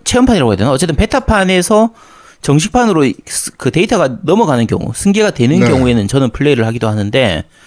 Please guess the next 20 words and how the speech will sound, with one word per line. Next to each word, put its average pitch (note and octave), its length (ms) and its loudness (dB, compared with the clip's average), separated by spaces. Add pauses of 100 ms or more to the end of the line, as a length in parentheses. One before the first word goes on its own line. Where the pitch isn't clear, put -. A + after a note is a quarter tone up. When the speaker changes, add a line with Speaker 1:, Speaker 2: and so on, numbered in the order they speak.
(400)
Speaker 1:
그렇지 A#3+ 340 0
않은 G#3+ 200 2
경우에는 D3 680 0 (340)
웬만한 A#3 440 2
대작 B2+ 260 0
아니면 G#2+ 260 2
잘 A2 180 0
안 F2+ 100 -2
하는 G2+ 180 2
편입니다. F2+ 440 -2
Speaker 2:
네네네네. F2+ 760 -6 (280)
Speaker 1:
음. F#2 140 -6 (1600)
Speaker 2:
자, F#3 260 2
닌드젤빠님께서 D#3+ 1000 2
정모에서 A#3+ 520 2
삼만 B3+ 320 4
원짜리 A3 260 2
모기를 C#3+ 320 2
잡았던 D#3 320 0
닌드젤빠입니다. D#3 1000 -2